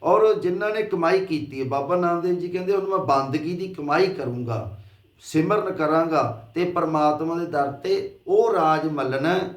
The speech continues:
ਕਿ ਦੁਨੀਆ ਕਿਹਾ ਕਰੇਗੀ ਕਿ ਭਗਤ ਧਰੂ ਵਰਗਾ ਕੋਈ ਰਾਜ ਨਹੀਂ ਕਰ ਸਕਦਾ, ਉਹਦੇ ਵਰਗੀ ਕੋਈ ਭਗਤੀ ਨਹੀਂ।" ਸੋ ਇਸ ਕਰਕੇ ਬਾਣੀ ਨੇ ਵੀ ਕਹਿ ਦਿੱਤਾ, "ਜੇ ਭਗਤੀ ਕਰਨੀ ਹੈ ਤੇ ਧਰੂ ਭਗਤ ਵਾਂਗ ਕਰੋ।" "ਨਾਮ ਜਪੋ ਜੀ ਐਸੇ ਐਸੇ, ਧਰੂ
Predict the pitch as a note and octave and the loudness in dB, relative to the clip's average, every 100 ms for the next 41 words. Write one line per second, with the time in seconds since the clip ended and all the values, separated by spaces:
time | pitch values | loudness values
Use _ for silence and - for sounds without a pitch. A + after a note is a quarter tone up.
0 | - _ D#3 A#2 C#3+ D3 D#3 D3+ D3+ D#3+ | -16 _ -4 -2 -2 2 2 2 0 2
1 | D3 C#3+ C#3 C3 C#3+ C#3 C#3 A#2 - C3 | 2 0 -2 -4 -6 -2 -2 -2 -4 -8
2 | - C#3+ B2 A2+ - - _ _ _ G#2+ | -4 -4 -2 -4 -8 -20 _ _ _ 0
3 | A#2+ A2+ B2+ B2 B2 A2+ G#2+ G#2+ A2 A#2 | 0 2 -2 -2 -2 0 0 -2 -4 -4
4 | A#2+ A2+ G#2 A2+ A2+ B2 C3 B2+ A2+ G#2+ | -4 -6 -4 -4 -2 -2 0 -2 -2 -6
5 | - A2+ A#2+ A2 A#2+ A2 G2 A2 G#2+ G2 | -6 -8 -6 -2 -2 -2 -4 -6 -6 -8
6 | - - - _ F3+ F3+ - F3+ F3 - | -12 -20 -20 _ 0 0 2 0 0 -2
7 | F#3+ F#3 C3+ B2+ C#3+ E3+ G#3+ A3 G3+ E3+ | -2 -2 -2 2 4 2 0 -2 -4 -4
8 | E3 E3 D#3+ D#3+ E3 D3+ C3+ - D#3+ D3+ | -2 -4 -4 -2 -2 0 -2 -2 -2 0
9 | D3 C#3+ D#3+ F#3+ F#3 F3 F3 C#3+ B2 C#3+ | -2 -2 -2 -4 -2 -4 -2 -4 -2 0
10 | B2+ G#2+ A2 G#2+ G#2+ A2 G2+ G#2+ A#2 C3 | -2 -2 -4 -4 -6 -8 -8 -2 2 4
11 | E3 F#3+ F3 D#3+ D#3+ E3 D#3 D#3 C#3+ B2+ | 2 2 0 -2 -2 -4 0 0 0 0
12 | C#3 C3+ A#2 - C3+ A2+ - - _ D#3+ | -2 -2 -2 -2 -2 -2 -8 -20 _ -2
13 | C3+ C3+ D3 | 0 0 0